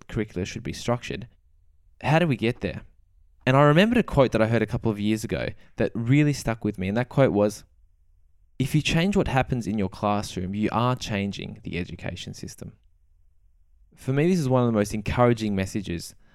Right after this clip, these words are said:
that I've ever heard about teaching. There was a time when I didn't feel comfortable. It was actually bec-, before I was a teacher. But there was a time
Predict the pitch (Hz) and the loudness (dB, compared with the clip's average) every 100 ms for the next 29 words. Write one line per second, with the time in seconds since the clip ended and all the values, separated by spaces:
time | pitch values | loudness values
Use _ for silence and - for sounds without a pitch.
0 | - - 104 98 98 92 90 104 98 92 | -14 -4 0 2 2 0 -2 0 0 0
1 | 87 - - 95 - 80 - _ _ _ | -4 -6 -6 -8 -8 -14 -16 _ _ _
2 | _ _ _ _ _ _ _ 117 135 143 | _ _ _ _ _ _ _ 2 4 6
3 | 160 170 - 147 160 131 87 85 101 110 | 2 0 0 2 4 2 0 -2 0 2
4 | 107 104 113 110 104 - - 113 104 - | 0 0 -2 -2 -6 -10 -2 2 2 -2
5 | - - 123 - 113 - 73 98 107 110 | -6 -4 -4 -2 -4 -2 -4 0 0 0
6 | 113 113 98 - - 104 - 95 90 107 | -2 -4 -6 -10 -10 -10 -2 -2 0 0
7 | 117 104 98 - - - _ _ _ _ | -2 -2 -6 -8 -12 -14 _ _ _ _
8 | - 123 - 123 127 123 120 143 151 143 | 0 0 2 4 6 4 0 0 0 0
9 | - | -6